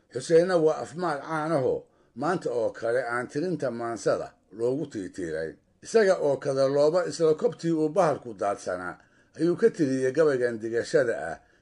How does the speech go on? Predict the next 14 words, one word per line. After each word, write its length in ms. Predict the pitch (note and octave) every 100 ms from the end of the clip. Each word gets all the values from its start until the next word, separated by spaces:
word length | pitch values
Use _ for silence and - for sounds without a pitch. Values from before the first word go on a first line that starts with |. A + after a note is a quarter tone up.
| -
ee 80 | B2
waagiisii 640 | C3+ D#3 E3+ C3+ A#2 C#3
ay 140 | B2 A#2+
Soomaalidu 800 | - B2 A#2+ A#2+ C3+ D3+ G#2+ G2+
tamadin 480 | B2 A#2+ A#2+ D#3+
jirtay, 560 | - F#2+ D#2 - E2 D#2+ - _ _ _
welina 580 | G#2 B2+ D3 C#3+ F#2+ G2+
lagu 240 | A#2 C3+
maadsado. 600 | C#3 G2+ F2 - E2 D#2+ - _ _ -
Bilowga 600 | B2+ F3+ E3+ A2+ G2 - _ _ -
ayuu 260 | C#3 E3
ku 120 | D#3+ A3+
tilmaamayaa 760 | G3 D#3+ D#3+ E3 C#3+ C#3 B2+ A#2
qob 180 | C3